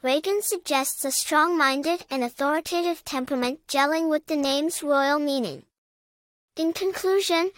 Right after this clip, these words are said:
the name Reagan projects an elegant blend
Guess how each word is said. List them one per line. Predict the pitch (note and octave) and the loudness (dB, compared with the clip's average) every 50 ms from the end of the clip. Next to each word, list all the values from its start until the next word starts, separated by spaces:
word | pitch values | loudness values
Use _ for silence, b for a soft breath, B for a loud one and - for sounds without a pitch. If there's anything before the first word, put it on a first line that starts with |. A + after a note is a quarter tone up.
| B B B B _ | B B B B _
the | - D4+ | -2 0
name | D4+ D#4 D#4+ G4 G#4+ A4 G#4 E4+ | 2 2 2 2 2 2 2 2
Reagan | C#4 C4+ C4+ C4 C#4+ C#4+ C#4+ D4 | 2 2 0 0 0 0 -2 -2
projects | D4 - D#4 C4+ - D4 C#4+ C#4+ C#4+ - - C#4 | -2 -4 -4 -2 0 0 0 -2 -2 -4 -4 -4
an | B3+ A#3+ - - | -4 -4 -2 -2
elegant | B3+ C4 D4+ E4+ F4 G4+ G4+ G4 F4+ _ | 0 2 0 0 0 0 0 -2 -2 _
blend | - C4 C4 B3+ B3 C4 C4+ | -2 0 0 0 0 -2 -4